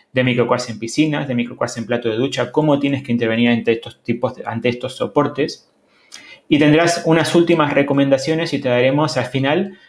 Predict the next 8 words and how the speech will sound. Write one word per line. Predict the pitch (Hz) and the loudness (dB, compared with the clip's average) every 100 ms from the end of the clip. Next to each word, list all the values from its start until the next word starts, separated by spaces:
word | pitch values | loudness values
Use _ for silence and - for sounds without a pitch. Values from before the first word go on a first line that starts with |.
| _ | _
un | 143 143 | 0 4
regalo | 135 131 143 165 185 - 135 | 4 4 4 4 2 -4 -6
muy | 135 147 | -2 -2
especial | - 127 - 151 175 | -2 -6 -2 -2 -2
al | - - | -8 -8
final | 127 120 143 147 | -6 -2 0 0
del | 123 113 | -2 -4
curso, | 120 120 - _ | -10 -12 -14 _